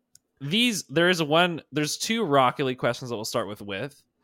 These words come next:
and then we have a question from Frank that's a little bit off topic, so we'll end the show on that.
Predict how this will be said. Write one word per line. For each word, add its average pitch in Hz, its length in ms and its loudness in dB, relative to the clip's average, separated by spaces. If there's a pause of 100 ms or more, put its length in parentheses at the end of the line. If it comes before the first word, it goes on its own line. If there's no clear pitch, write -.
(400)
and 123 80 -4
then 127 80 -2
we 131 80 0
have 123 100 2
a 117 40 -4
question 117 300 -4
from 101 160 -14
Frank 90 420 -8
that's 95 180 -10
a 101 60 -8
little 123 360 0
bit 110 160 -4
off 95 160 -6
topic, 92 360 -8
so - 120 -14
we'll 90 100 -12
end 90 140 -18
the - 60 -18
show - 180 -12
on 78 120 -20
that. - 100 -20